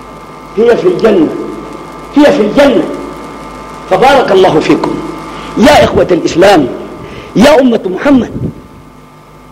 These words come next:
يا دعاة إلى سنة محمد، علينا أن نتأدب بالأدب النبوي،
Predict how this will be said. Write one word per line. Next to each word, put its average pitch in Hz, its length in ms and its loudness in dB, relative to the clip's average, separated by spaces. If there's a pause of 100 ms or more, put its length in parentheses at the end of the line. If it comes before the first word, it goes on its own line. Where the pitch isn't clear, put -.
(300)
يا 214 180 6
دعاة 269 380 4
إلى 254 280 4
سنة 240 320 -2
محمد، 330 500 4 (1000)
علينا 208 460 4
أن 175 80 4
نتأدب 175 560 0
بالأدب 160 540 2
النبوي، 185 560 4